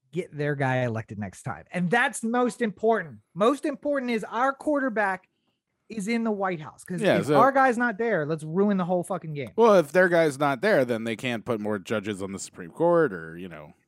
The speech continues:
Speaker 2: <laughs> gerrymander for the next, uh, <laughs>
Speaker 1: I mean, they could still do that. They do that at the state level.
Speaker 2: Yeah.
Speaker 1: Um, all I'm saying is,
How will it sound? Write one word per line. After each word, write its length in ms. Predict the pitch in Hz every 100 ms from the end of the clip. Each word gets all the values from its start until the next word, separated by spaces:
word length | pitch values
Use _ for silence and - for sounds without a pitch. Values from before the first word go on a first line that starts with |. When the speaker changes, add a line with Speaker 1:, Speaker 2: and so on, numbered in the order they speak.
| _ _ _ -
Speaker 2:
<laughs> 1160 | - - _ _ _ _ _ _ _ _ _ -
gerrymander 800 | 127 131 135 135 131 131 131
for 140 | 123 107
the 100 | 101
next, 340 | 101 - -
uh, 380 | 113 110 110 110 104 _ _ _
<laughs> 0 | 123 - _ _
Speaker 1:
I 80 | -
mean, 100 | 247
they 80 | 277
could 120 | 240
still 160 | - 208
do 160 | 156
that. 340 | 143 160 110 -
They 120 | 170
do 140 | 180
that 120 | 180
at 80 | 160
the 100 | 123
state 260 | - 180 131
level. 280 | 110 87 -
Speaker 2:
Yeah. 280 | 160 180 180
Speaker 1:
Um, 320 | 175 170 165 - _ _ _ _ _ _ _ _ _ _ _ _
all 200 | - 262
I'm 80 | 240
saying 300 | - 170 156
is, 400 | 151 147 127 -